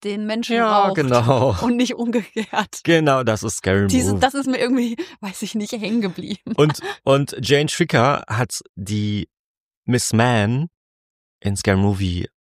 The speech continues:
Speaker 2: eins, also in dem ersten Teil, gespielt und war dort als Coachin.
Speaker 1: Mhm.
Speaker 2: So, und Miss Mann, der Name sagt ja schon, sie ist halt auffällig, ich sag mal,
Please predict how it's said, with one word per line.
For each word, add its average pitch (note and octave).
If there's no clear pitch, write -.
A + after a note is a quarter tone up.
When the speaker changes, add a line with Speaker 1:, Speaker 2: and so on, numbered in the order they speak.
Speaker 2:
eins, F#2
also F2+
in E2+
dem E2
ersten E2+
Teil, F#2
gespielt F2
und E2+
war F#2
dort E2
als -
Coachin. -
Speaker 1:
Mhm. G3
Speaker 2:
So, -
und -
Miss F2+
Mann, G2
der F2+
Name A2
sagt F#2+
ja A2
schon, B2+
sie -
ist -
halt G#2
auffällig, G#2+
ich -
sag G2+
mal, F#2+